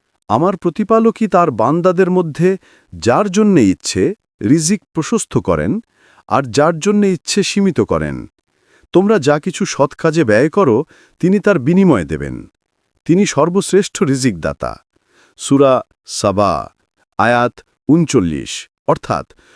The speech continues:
তুমি যখন দান করতে চাও, সেটা কেবল তোমার ইচ্ছা নয়, এটা এক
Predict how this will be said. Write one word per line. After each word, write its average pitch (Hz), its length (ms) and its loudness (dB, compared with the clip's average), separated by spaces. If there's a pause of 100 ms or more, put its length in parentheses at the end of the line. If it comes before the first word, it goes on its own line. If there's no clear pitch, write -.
(180)
তুমি 202 200 4
যখন 214 400 2
দান 135 280 0
করতে - 340 0
চাও, 98 360 0 (260)
সেটা 175 280 0
কেবল 208 360 2
তোমার 220 280 4
ইচ্ছা 127 320 -4
নয়, 58 240 -10 (440)
এটা 185 280 2 (160)
এক 147 220 0